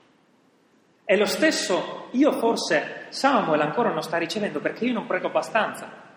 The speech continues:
E forse, eh, lo stesso Joseph, e forse lo stesso voi, ragazzi.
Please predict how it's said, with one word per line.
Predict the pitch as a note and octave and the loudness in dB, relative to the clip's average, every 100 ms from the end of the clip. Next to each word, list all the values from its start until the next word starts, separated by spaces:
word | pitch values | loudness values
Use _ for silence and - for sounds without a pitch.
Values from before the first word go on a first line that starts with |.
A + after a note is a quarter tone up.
| _ _ _ | _ _ _
E | F#3+ | -4
forse, | - D#4 - F#3 - - | 2 0 0 -4 -4 -2
eh, | D#3 | -2
lo | D#3+ | 0
stesso | D#3 E3 - | -2 -4 -2
Joseph, | G#3 C#4 C#4+ C4+ | -2 0 0 -2
e | E3 | -4
forse | - F#3+ - | -4 -4 -2
lo | E3+ | -6
stesso | D#3 F#3 F3+ D3+ | -4 -8 -8 -6
voi, | F3 C4 C#3 | -2 -2 -2
ragazzi. | A#2+ A#2+ - - | -6 -12 -16 -18